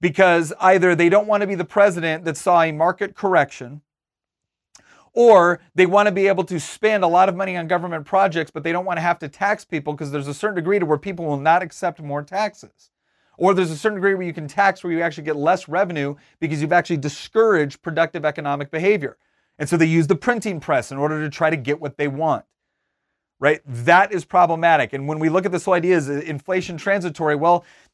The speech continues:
it seems to only be, you know, transitory in one direction, which kind of violates this whole idea of transitory in the way that we, we, we expect it when they're, when they're talking about this. So let me give you another example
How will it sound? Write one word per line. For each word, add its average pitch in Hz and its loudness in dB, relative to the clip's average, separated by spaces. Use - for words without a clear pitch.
it 165 -4
seems 240 -4
to 240 -2
only 233 -2
be, 208 0
you 196 -6
know, 165 -2
transitory 185 0
in 143 -4
one 196 2
direction, 185 0
which 143 -6
kind 226 0
of 190 -4
violates 202 2
this 170 -14
whole 185 -2
idea 165 0
of 147 -2
transitory 165 -8
in 147 -10
the 147 -10
way 156 -6
that 156 -10
we, 143 -8
we, 160 -2
we 147 -4
expect - -2
it 139 -6
when 143 -10
they're, 135 -4
when 139 -10
they're 135 -6
talking 175 -6
about 117 -10
this. - -20
So 165 -4
let 180 -2
me 208 0
give 214 -2
you 202 -2
another 190 2
example 147 -4